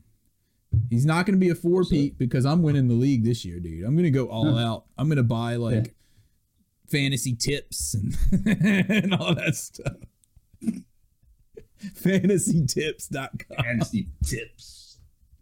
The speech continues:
Speaker 1: Oh my gosh.
Speaker 2: <laughs>
Speaker 1: Remember back in the day when,
Speaker 2: Uh.
Speaker 1: um, remember back in the day when we would get the newspaper to get the stats to put in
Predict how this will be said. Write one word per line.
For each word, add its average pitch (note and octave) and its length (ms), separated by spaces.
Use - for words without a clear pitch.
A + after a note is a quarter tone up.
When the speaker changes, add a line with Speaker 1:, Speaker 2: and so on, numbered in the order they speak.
Speaker 1:
Oh D#3 240
my B2 220
gosh. A#2 360
Speaker 2:
<laughs> A#3+ 2750
Speaker 1:
Remember A#3 440
back A#3 280
in G#3 100
the F#3 60
day F3 540
when, D#3+ 440
Speaker 2:
Uh. C#3+ 360
Speaker 1:
um, C3 220
remember F3+ 340
back F3+ 280
in F3 80
the D3+ 60
day C3+ 340
when C3 200
we C3+ 120
would B2+ 140
get C#3 140
the A2 60
newspaper D#3+ 600
to D3 80
get D#3 160
the C#3+ 40
stats - 520
to B2+ 60
put D3+ 200
in D#3 340